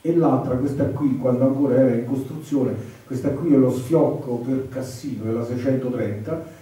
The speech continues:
eh, quindi il proseguo, se vogliamo, della litoranea, mentre questa qui è l'Appia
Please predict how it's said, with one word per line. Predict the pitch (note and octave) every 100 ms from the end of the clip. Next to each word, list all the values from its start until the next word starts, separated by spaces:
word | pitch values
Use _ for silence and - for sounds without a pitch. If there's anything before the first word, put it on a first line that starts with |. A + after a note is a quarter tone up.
| - -
eh, | C#3 C#3 B2+ A#2+ A#2 A2+ G#2+
quindi | C#3 B2+
il | A#2+
proseguo, | B2 B2+ - C#3+ B2+ A2
se | A2 G#2+
vogliamo, | B2 C3+ B2+ A2+
della | A#2+
litoranea, | C#3+ D3+ F#3 - A#2+ B2+ C#3 - - -
mentre | D3+ C3 C3
questa | C#3 - D#3
qui | D3 C3
è | C3
l'Appia | A#2+ G#2 G#2+ A#2+ A2+